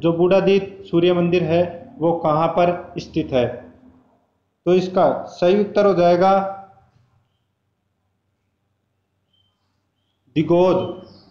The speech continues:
कहाँ है? दिगोद। आगे देखो, चौबीसवाँ प्रश्न है,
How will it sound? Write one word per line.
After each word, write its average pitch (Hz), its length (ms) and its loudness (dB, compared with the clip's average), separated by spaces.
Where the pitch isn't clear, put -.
कहाँ 165 220 2
है? - 380 -6
दिगोद। 165 680 2
आगे 156 200 2
देखो, 196 300 0
चौबीसवाँ 202 480 0
प्रश्न 196 260 0
है, 196 500 0